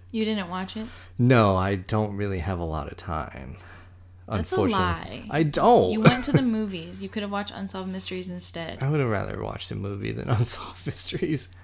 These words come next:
Speaker 2: 'Cause how long are the episodes? Like, half hour?
Speaker 1: I don't remember.
Speaker 2: Forty minutes? So,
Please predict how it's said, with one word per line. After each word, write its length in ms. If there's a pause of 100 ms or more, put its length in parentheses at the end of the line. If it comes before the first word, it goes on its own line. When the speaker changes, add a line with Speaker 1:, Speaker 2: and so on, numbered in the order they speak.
(180)
Speaker 2:
'Cause 120
how 100
long 160
are 20
the 100
episodes? 380
Like, 300
half 200
hour? 320 (240)
Speaker 1:
I 120
don't 100
remember. 540
Speaker 2:
Forty 180
minutes? 440 (1300)
So, 400